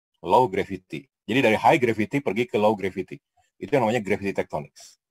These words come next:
Dan gerakannya lateral. Nah, kemudian,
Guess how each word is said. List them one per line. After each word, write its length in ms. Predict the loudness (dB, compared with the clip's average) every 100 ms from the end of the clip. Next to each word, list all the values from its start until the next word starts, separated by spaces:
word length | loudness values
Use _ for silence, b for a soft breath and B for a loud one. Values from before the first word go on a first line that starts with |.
| _
Dan 240 | -2 0
gerakannya 560 | -2 0 2 4 2 2
lateral. 480 | 0 0 0 -2 -6 _ _ _ _ _ _ _ _ _ _
Nah, 320 | -10 -10 -14 _ _ _ _ _ _ _
kemudian, 560 | -2 0 0 2 2